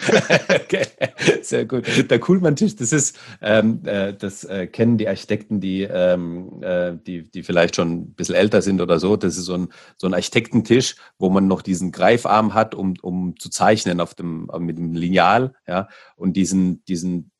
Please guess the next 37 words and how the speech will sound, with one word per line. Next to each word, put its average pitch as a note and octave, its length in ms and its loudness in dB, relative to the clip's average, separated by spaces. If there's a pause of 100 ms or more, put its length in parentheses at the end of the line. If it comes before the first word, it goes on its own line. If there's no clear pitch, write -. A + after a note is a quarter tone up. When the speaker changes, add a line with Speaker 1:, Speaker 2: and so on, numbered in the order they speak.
(120)
Speaker 2:
Echtop, - 420 -2
ich - 120 -10
habe F2+ 120 0
da E2+ 80 2
auch F2+ 160 2
so - 120 -4
einen E2 260 -2
gehabt, A2+ 420 0 (400)
den F2 120 -10
habe E2+ 120 -6
ich - 40 -10
jetzt F2 160 -4
leider F2 240 2
nicht F2+ 180 -2
mehr, F#2 160 2
aber, E2+ 300 4 (300)
ähm, E2+ 340 2
die F2+ 220 -2
brauchen F#2+ 460 0
einfach F2 180 0
viel F#2 160 -2
Platz, F#2 300 2
aber, D#2+ 460 -2
äh, D#2+ 220 2
die F2+ 100 -8
sind E2 160 -8
echt - 180 -8
cool, F2+ 120 0
deswegen E2 280 -4
Kuhlmann, G2 360 0
ich - 80 -8
habe E2+ 120 -6
da E2 180 -6 (120)
dann E2 220 -6
denken D#2 320 -10
müssen. - 220 -14
<laughs> E3 60 -10